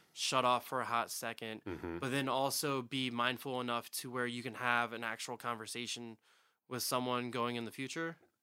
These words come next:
Speaker 2: Yeah, that's definitely part of it. Yeah. Yeah, I think that, uh, y-, if we broaden it out just to millennials in general, right?
Speaker 1: Yeah.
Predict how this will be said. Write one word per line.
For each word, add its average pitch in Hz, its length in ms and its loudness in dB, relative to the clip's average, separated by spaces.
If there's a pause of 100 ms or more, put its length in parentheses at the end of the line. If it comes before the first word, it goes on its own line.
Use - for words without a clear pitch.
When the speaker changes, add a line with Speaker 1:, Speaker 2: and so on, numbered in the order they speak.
(560)
Speaker 2:
Yeah, 127 260 6
that's 92 220 -2
definitely 95 300 2
part 90 200 0
of 92 60 -4
it. 87 100 -4 (380)
Yeah. 98 200 2 (340)
Yeah, 101 200 2
I 78 60 0
think 87 300 -4
that, 82 220 0 (1000)
uh, 95 80 0 (120)
y-, - 100 -12 (640)
if - 140 -2
we 110 80 2
broaden 87 420 2
it 80 140 -2
out 78 260 0
just - 260 -4
to 85 100 0
millennials 78 580 -4
in 69 120 -6
general, 71 480 -6 (100)
right? 73 180 -4
Speaker 1:
Yeah. 110 180 -2